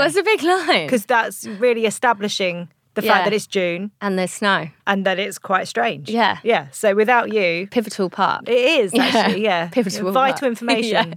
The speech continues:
Speaker 2: just from those
Speaker 1: But
Speaker 2: two
Speaker 1: I was really
Speaker 2: words.
Speaker 1: excited about it. Um, so yeah, I just think it, I th-, I think if you've grown up with it and you've
Speaker 2: Yeah.
Speaker 1: grown, like, it just has so many memories, and there is just such a magical element of it, which is why I couldn't wait to take the boys.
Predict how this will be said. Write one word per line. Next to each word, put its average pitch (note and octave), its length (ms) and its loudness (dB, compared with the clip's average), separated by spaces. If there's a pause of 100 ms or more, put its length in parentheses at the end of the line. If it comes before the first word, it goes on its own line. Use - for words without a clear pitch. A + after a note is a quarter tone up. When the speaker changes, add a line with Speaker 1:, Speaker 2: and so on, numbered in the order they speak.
Speaker 2:
just G#3+ 280 2
from G3+ 160 -8
those F#3+ 100 -2
Speaker 1:
But - 100 2
Speaker 2:
two C4 60 0
Speaker 1:
I C4+ 140 4
was C4+ 140 2
really C#4 200 4
Speaker 2:
words. F3+ 80 0
Speaker 1:
excited A3+ 400 2
about A3+ 180 2
it. F#3+ 180 -2 (400)
Um, C4 420 2
so - 180 0
yeah, D#4+ 340 2
I C4 100 2
just D#4 200 -2
think C#4+ 440 0
it, C4+ 160 2 (120)
I C#4+ 140 2
th-, - 120 -14 (960)
I - 140 -2
think D#4 180 0
if C#4 60 -6
you've C4+ 180 -6
grown B3 360 2
up A#3 320 0
with F3+ 140 -4
it - 280 -8 (140)
and E3 140 -12
you've F3+ 140 -6
Speaker 2:
Yeah. D3+ 60 -6 (180)
Speaker 1:
grown, - 120 -10
like, F#3+ 220 0
it G3 100 -4
just G#3 220 0
has G3 320 4
so F#3 280 0
many E3+ 180 -2
memories, E3+ 400 -4
and F#3+ 120 0
there F#3 120 0
is F#3+ 160 0
just - 200 -8
such - 240 -2
a F3+ 60 -4
magical E3+ 840 -4 (360)
element E3+ 360 0
of - 160 -8
it, - 220 -4 (300)
which F#3 200 -2
is F3+ 140 -4
why E3+ 220 4
I D#3 60 -2
couldn't E3 260 -8
wait D#3 280 -6
to - 80 -12
take D#3+ 200 -6
the - 40 -16
boys. D3+ 480 -4